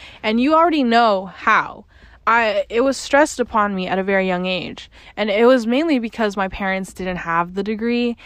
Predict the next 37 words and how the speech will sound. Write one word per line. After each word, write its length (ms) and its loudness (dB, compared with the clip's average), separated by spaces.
and 120 -2
they 140 2
knew 240 2
that 140 -2
if 180 -6
they 180 0
had 220 0
it, 160 -8
they, 180 -2
they, 220 2
they 160 4
know 260 6
that 140 0
they 140 0
can 140 -2
do 100 -6
better 420 0
than 180 -6
what 140 -8
they 120 -8
have, 420 -8
but 120 -6
because 380 -4
they, 160 -2
they 100 2
didn't 320 -4
go 300 2
through 160 -16
the 80 -10
process 540 -2
of 180 -12
getting 320 -4
their 120 -4
college 460 -6
degree, 640 0
that 480 0
they 560 -2